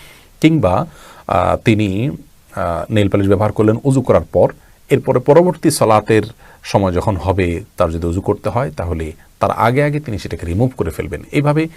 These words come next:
নেইল পালিশ ব্যবহার করতে পারেন। আর সাধারণ অবস্থাতে নেইল পালিশ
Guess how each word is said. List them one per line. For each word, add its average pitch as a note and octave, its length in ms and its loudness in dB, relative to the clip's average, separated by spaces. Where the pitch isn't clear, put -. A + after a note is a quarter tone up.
নেইল F2 180 -2
পালিশ G2+ 380 0
ব্যবহার E2 360 -2
করতে - 320 -6
পারেন। F#2 340 2
আর E2 200 0
সাধারণ B2+ 420 0
অবস্থাতে B2 580 -4
নেইল E2+ 160 -6
পালিশ - 520 -6